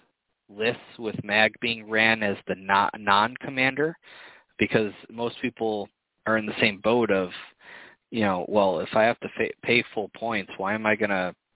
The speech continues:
take the deck that isn't as good as the base deck?" In most cases, obviously, there's some, some cases where it would be better, but, um,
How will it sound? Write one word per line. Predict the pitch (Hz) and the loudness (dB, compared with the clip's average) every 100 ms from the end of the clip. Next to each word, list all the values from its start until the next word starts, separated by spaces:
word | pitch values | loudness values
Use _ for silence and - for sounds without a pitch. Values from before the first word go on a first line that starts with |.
| _ - | _ -2
take | 117 - _ - | -2 -2 _ -10
the | - | -2
deck | 104 104 - | 2 2 0
that | 98 - - | -6 -6 -8
isn't | 107 107 104 - | -10 -8 -8 -4
as | - 101 95 - | 2 2 0 -10
good | - 104 107 | -6 -2 0
as | 92 92 - - - | 0 0 -6 -14 -2
the | 92 80 _ | -2 -2 _
base | 110 120 - - | 2 2 0 -6
deck?" | 85 - - - _ - | -6 -6 -14 -20 _ 0
In | 156 127 | 0 0
most | 110 95 - | -8 -8 -10
cases, | 98 87 98 - | -10 -10 -12 -6
obviously, | 98 95 - 98 | -6 -6 -12 -10
there's | 90 87 - | -8 -10 -10
some, | 104 90 78 _ _ - | -12 -12 -20 _ _ -8
some | 110 95 | -8 -4
cases | - 92 95 - | -2 -2 -4 -8
where | 95 82 | -4 -4
it | |
would | 82 - | -4 -8
be | 82 | -8
better, | - 85 87 - | -4 0 0 2
but, | 92 90 - - - - - - - | 0 0 -4 -6 -8 -8 -10 -10 0
um, | 92 85 95 | 2 2 -6